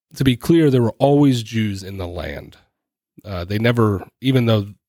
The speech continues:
there was the diaspora where they were dispersed around, there were always Jewish people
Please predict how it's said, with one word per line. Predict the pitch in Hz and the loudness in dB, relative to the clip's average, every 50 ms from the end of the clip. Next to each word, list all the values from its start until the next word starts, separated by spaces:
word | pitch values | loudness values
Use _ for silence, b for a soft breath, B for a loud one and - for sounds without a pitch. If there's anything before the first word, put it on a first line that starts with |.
| _ _ _ | _ _ _
there | - 123 117 110 | -6 -2 0 2
was | 110 104 95 101 | 2 0 0 -2
the | 101 98 | -2 -4
diaspora | 92 95 107 107 95 87 - - - 95 90 85 85 90 87 | 0 0 2 2 2 0 -2 -2 -2 0 0 2 2 0 0
where | 87 87 92 | -2 -2 -4
they | 87 85 | -4 -4
were | 85 85 87 | -6 -6 -6
dispersed | 85 85 85 - - - - - 92 90 82 - - | -6 -6 -4 -4 -6 -4 -2 0 0 0 -2 -4 -8
around, | 90 82 92 87 80 80 76 80 82 - | -6 -4 -2 -2 -2 -2 -4 -8 -12 -14
there | - - 113 | -10 -6 -4
were | 104 92 - | -4 -4 -2
always | - 113 120 120 117 113 110 104 101 | 0 0 2 2 2 2 0 -2 -2
Jewish | - - 101 92 90 - | -2 -2 -2 -2 -2 -2
people | - 95 85 - 80 73 - | -2 -2 -2 -2 -4 -4 -4